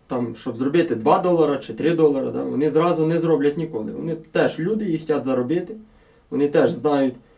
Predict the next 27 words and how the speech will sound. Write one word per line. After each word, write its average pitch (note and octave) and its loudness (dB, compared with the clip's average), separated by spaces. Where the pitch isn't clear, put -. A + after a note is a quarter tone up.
як C3+ 2
хитрим D#3 0
способом A#2 0
це A#2 -6
робити. G3 2
Вони, E3 -2
е, - -10
підносять C3+ 0
ціну G#3 0
помаленьку, C#3 2
по D#3 0
дві F3+ 2
гривні. A3+ 4
Це F3 -4
з-, C3 -8
зараз, F3+ 0
на C#3 -6
даний D3+ 2
момент, G#3+ 2
ціна E3+ 0
шістдесят D#3+ 0
чотири A3 6
гривні, F#3 0
шістдесят - -4
п'ять. G3 -2
Навіть F#3 2
вже, C#3+ 2